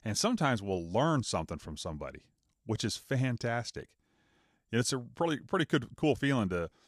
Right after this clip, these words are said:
be talking to somebody and you're like, "Oh, I do, I do this." And you're like, "Wow, that's, that's really nice. I need to,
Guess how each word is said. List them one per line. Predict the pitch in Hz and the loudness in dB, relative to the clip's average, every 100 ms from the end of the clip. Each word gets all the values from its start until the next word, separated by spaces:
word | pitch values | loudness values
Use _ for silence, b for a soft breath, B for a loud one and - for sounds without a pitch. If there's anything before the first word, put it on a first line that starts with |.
| b - | b -8
be | 110 | 0
talking | 123 135 117 | 4 4 2
to | |
somebody | - 104 98 | 0 0 0
and | 98 | 0
you're | 92 | 0
like, | 92 - | -2 -2
"Oh, | - - | 0 0
I | - 131 | 2 2
do, | 120 120 117 107 _ _ - | 4 4 4 0 _ _ -4
I | 123 | -4
do | 104 107 | 0 -2
this." | 90 107 139 71 - - - _ _ _ | -2 0 0 0 -4 -8 -14 _ _ _
And | 104 | 0
you're | |
like, | 92 - - _ - | 0 -4 -16 _ -10
"Wow, | - 120 78 - - | -4 -2 -2 -4 -10
that's, | - - - _ | -8 -8 -8 _
that's | - - 127 - | -6 4 6 6
really | 143 160 | 4 6
nice. | 185 156 104 | 4 4 4
I | 120 | 2
need | 131 | 2
to, | 127 | 0